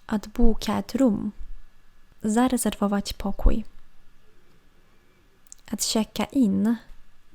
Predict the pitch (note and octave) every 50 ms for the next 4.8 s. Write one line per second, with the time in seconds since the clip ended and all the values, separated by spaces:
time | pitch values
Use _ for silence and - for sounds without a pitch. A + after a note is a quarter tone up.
0 | - - - - - - - _ _ _ _ - G#3+ - - - - G#3+ G3+ -
1 | - G#3 - - C4+ A#3 G3 - - - - - - - - - - - - -
2 | - - - - - - - - - - - A3+ A3 G#3 G#3 G#3 G3+ G3+ G3 F#3+
3 | G3 F#3+ F#3+ - - - - - A#3+ A#3+ C4+ D4 D#4 D4+ - - - - A3 A3
4 | A3 G#3+ G#3 G3 F#3+ F#3 G#3 - - G3 - - - - - -